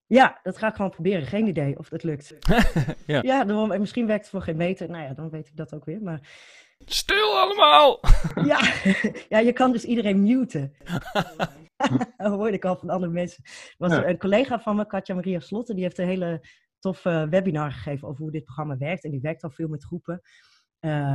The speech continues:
Speaker 1: nou ja, dus daar, eh, zeg maar, ik zag haar, haar webinar en toen dacht ik, "Oh, oké." Dus ze zijn echt wel mogelijkheden. En, eh,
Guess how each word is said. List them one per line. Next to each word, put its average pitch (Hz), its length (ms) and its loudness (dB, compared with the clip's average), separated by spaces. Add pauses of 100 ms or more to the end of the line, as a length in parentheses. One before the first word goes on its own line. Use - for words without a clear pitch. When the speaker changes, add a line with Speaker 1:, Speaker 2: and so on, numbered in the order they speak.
(260)
Speaker 1:
nou 151 240 -8
ja, 143 80 -10
dus 143 160 -10
daar, 151 240 -4
eh, 139 220 -4 (180)
zeg - 200 -14
maar, 165 120 -4
ik 160 100 -10
zag 180 220 -2
haar, 156 320 -4
haar 151 300 -10
webinar 170 500 -2
en 151 80 -10
toen 147 140 -12
dacht 139 240 -8
ik, - 280 -10
"Oh, 196 240 -2
oké." 175 460 -4 (400)
Dus - 140 -14
ze 156 80 -12
zijn 151 320 -6
echt - 200 -14
wel 156 100 -8
mogelijkheden. 135 640 -4
En, 139 220 -10
eh, 127 540 -10